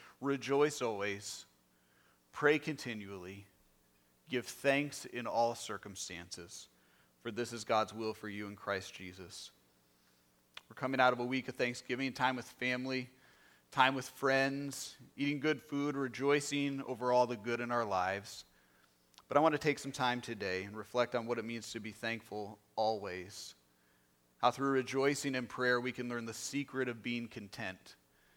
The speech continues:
in any and all circumstances, as the Apostle Paul says, and be thankful. So let's pray together. Father, we thank you,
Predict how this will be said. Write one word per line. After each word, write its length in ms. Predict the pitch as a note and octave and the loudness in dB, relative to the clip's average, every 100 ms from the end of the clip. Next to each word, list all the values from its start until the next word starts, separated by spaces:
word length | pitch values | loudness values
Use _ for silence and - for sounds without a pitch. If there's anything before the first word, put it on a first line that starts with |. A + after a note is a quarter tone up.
| _ _ _ | _ _ _
in 140 | A#2 A2 | -8 -6
any 380 | A#2 C3 C3+ | -2 -2 0
and 100 | B2 | 0
all 220 | A#2 A#2 A2+ | 0 0 -2
circumstances, 1040 | - A#2 G#2 G2+ - F#2+ F2+ F#2+ F#2+ G2 | -4 -6 -8 -10 -12 -12 -14 -14 -16 -12
as 140 | G2 | -12
the 100 | G2 | -10
Apostle 380 | F#2+ G2+ F#2+ - | -6 -2 -2 -4
Paul 260 | F#2 D#2+ D#2+ | -12 -8 -8
says, 540 | - F2+ F2+ F2+ - _ _ _ _ - | -8 -12 -14 -16 -18 _ _ _ _ -16
and 120 | F#2 | -14
be 80 | F#2 - | -14 -14
thankful. 520 | D#2 D#2+ - - F2 G2 _ _ | -14 -14 -18 -18 -18 -20 _ _
So 100 | - | -6
let's 120 | C3 | -6
pray 200 | - G#2 | -4 -6
together. 400 | G2 F#2 F#2 G2 G2 - - - | -4 -4 -4 -4 -10 -16 -20 6
Father, 200 | C#3 C#3+ | 8 8
we 120 | D3 | 6
thank 300 | C#3 D3 C#3 | 4 2 2
you, 220 | B2 A#2+ | -4 -6